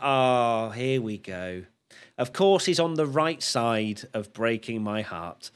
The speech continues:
And, uh, then it got deleted. And unfortunately for him, his thirty-five zero, that banker, as you can call it, was just that. It was right in the mid-pack, P six for tomorrow.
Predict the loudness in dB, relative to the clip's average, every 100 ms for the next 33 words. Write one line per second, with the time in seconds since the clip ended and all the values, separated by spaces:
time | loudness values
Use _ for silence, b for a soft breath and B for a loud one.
0 | B B B 0 0 2 4 4 4 2
1 | -2 _ _ _ -4 -2 -2 0 2 2
2 | 0 -2 -6 -4 -2 0 0 0 0 -2
3 | -2 -2 -2 -8 _ _ -6 -4 0 0
4 | 0 -2 0 0 2 2 -2 -4 -6 -4
5 | -2 -4 _ -20 -10 -8 -6 -8 -6 -2
6 | -2 -4 -8 -10 -8 -10 -10 -6 -4 -2
7 | -2 -4 b b b b _ -4 0 0
8 | 2 0 0 -2 -2 -2 -4 -12 _ _
9 | -4 -2 -2 -4 0 0 0 0 0 0
10 | -4 -4 -4 -4 -12 _ -10 -4 -2 -2
11 | -2 0 -2 -4 -8 -6 -4 2 2 2
12 | -2 -6